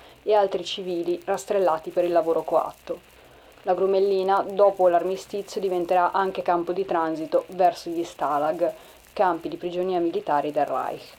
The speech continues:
Le condizioni di vita nel campo sono pessime, le camerate affollate, umide e infestate dagli insetti, l'acqua e i servizi igienici insufficienti per una popolazione che arriva a contare circa duemilacinquecento persone.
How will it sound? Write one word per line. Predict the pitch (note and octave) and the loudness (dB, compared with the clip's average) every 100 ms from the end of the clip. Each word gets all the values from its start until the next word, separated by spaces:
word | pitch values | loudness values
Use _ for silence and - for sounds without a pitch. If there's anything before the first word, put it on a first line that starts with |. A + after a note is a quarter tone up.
| - - - - - - - - | -20 -20 -20 -20 -20 -20 -18 -6
Le | F#3+ | -2
condizioni | G3+ A3 A3 A3 G3+ | 0 -2 -4 -4 -4
di | G3 | -4
vita | G3+ G3 | -2 -2
nel | F#3+ | -2
campo | F#3+ G#3+ G#3+ | 0 -2 0
sono | G#3 F3+ F3 | -4 -2 -4
pessime, | - D3+ D#3 - E3+ D#3+ - - | 0 -2 -2 -6 -4 -4 -8 -6
le | F3 | -2
camerate | F#3 F3+ F#3 F#3 | 2 4 4 2
affollate, | F3+ F#3+ F3+ E3+ D#3+ - F3 - | 0 2 4 4 2 2 -2 -2
umide | G3+ G#3+ G#3+ G#3 - | -6 -4 0 0 0
e | F#3+ | -2
infestate | F3+ E3+ F3+ F#3 F3 | -6 -6 -6 -6 0
dagli | F3 E3+ | 2 2
insetti, | F3 E3 D3+ C#3+ - - D3+ - - - - | -2 -4 -4 -4 -6 -14 -14 -14 -20 -12 2
l'acqua | F3+ E3+ - E3 | 4 4 2 0
e | |
i | |
servizi | - D#3+ E3+ - | 0 -4 -4 -6
igienici | F3+ E3+ E3 D#3+ - | -6 -2 -2 -2 -2
insufficienti | E3+ E3+ E3 E3 E3+ F3 E3 E3 F#3 | -4 -4 -8 -10 -4 -2 -2 -4 -6
per | - G3 | 0 0
una | G3 F#3 | 2 -2
popolazione | E3 F3 F3+ - G3 E3+ | 0 2 2 0 -4 0
che | F3+ | 0
arriva | F#3+ F3+ | 2 0
a | |
contare | - F#3 F3+ F#3+ F3 F3+ - | 0 -4 -2 2 2 2 0
circa | - G#3+ F#3+ - F#3+ | -4 -4 -4 0 -2
duemilacinquecento | F#3+ F#3 E3+ E3+ E3+ E3+ F3+ D#3+ D3+ D#3 | 0 -2 0 -2 -2 -4 -2 -4 -4 -6
persone. | D#3 - D#3 D3 D#3 | -8 -6 -4 -4 -6